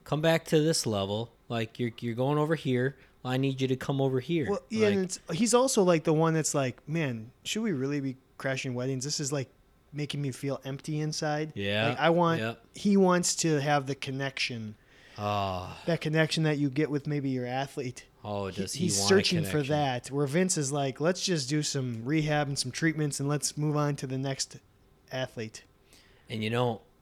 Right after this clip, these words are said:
Speaker 1: also, so Jeremy, <clears throat> Vince Vaughn, Jeremy would be, so in my world, it was, like, spring training season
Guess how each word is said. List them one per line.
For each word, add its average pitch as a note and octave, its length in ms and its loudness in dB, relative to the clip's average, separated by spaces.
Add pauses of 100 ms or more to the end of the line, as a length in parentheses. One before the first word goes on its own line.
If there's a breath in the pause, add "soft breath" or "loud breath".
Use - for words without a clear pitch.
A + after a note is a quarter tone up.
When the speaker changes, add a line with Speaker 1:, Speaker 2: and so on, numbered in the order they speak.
(240)
Speaker 1:
also, A2+ 600 2 (2000)
so A2 440 2 (280)
Jeremy, A#2+ 680 0 (260)
<clears throat> - 1300 -20
Vince F#2+ 240 -6
Vaughn, F#2 300 -6 (340)
Jeremy A2 580 -2 (160)
would G#2+ 220 -2
be, G#2 420 0 (1800)
so A2 880 0
in G#2+ 200 -4
my A#2 200 4
world, A#2+ 340 2
it G#2 60 0
was, G#2 160 -2
like, G2 200 -6
spring B2+ 240 -2
training A#2 520 0
season G2 540 -6